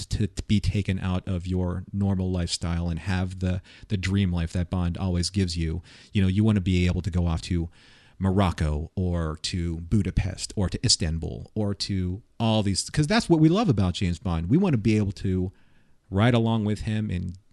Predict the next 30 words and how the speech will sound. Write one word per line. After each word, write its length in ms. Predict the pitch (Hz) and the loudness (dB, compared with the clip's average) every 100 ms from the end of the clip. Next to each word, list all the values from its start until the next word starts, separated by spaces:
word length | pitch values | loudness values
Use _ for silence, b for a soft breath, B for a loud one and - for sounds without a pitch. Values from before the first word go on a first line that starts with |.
| _ | _
jump 240 | - 110 104 | -2 -2 0
on 100 | 107 | -2
the 80 | 104 | -2
plane 340 | 107 104 104 | -2 0 0
and 80 | 92 | -2
spend 300 | - 107 110 | -2 -2 -2
other 100 | 98 | -4
people's 300 | 110 107 98 | -6 -8 -8
money 400 | 92 101 107 104 | -6 -4 -4 -4
and 200 | 92 90 | -6 -4
get 160 | 107 - | -4 -4
the 80 | |
girl 260 | 95 104 104 | -6 -4 -4
or 80 | 92 | -4
get 180 | 98 - | -6 -6
the 60 | |
guy. 260 | 90 92 101 | -6 -4 -4
And, 140 | 87 85 B B B B B B B _ _ _ - | -6 -8 B B B B B B B _ _ _ -6
but 100 | 117 | 0
how 160 | - 165 | 2 2
do 100 | 175 | 2
you 60 | |
do 220 | 113 104 | 4 4
that 340 | 98 98 98 110 | 4 2 0 -2
without 560 | 95 - 98 95 95 - _ _ _ _ - | -2 -2 -2 -2 -4 -10 _ _ _ _ 0
unbalancing 1040 | 110 95 101 101 95 92 - 87 85 95 - _ _ _ _ _ | 0 2 2 2 0 0 -2 -2 -4 -8 -14 _ _ _ _ _
all 200 | 104 113 | 0 0
of 80 | 98 | 0
this 180 | 98 - | -2 -4
great 720 | 92 92 92 92 92 - | -4 -2 0 0 0 -2